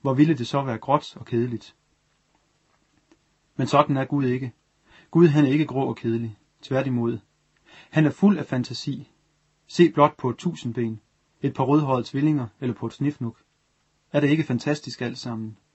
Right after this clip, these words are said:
Men hvad der er endnu mere fantastisk, er, at uanset hvor meget vi prøver på at efterligne Gud, så lykkes det ikke,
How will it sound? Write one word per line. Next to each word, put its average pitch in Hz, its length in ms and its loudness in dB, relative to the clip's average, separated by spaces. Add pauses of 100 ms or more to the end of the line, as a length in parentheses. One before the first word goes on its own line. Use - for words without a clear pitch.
(760)
Men 139 140 2
hvad 127 140 0
der 123 80 -2
er 117 80 0
endnu 151 220 4
mere 143 160 2
fantastisk, - 760 -8 (320)
er, 143 140 4
at 131 220 -2
uanset 151 520 2
hvor 120 100 -2
meget 127 280 2
vi 143 80 -2
prøver 147 320 0
på 131 160 -4
at 120 100 -4
efterligne 123 440 -4
Gud, 143 220 -4 (420)
så - 140 -6
lykkes 143 280 0
det 127 100 -8
ikke, 120 320 -6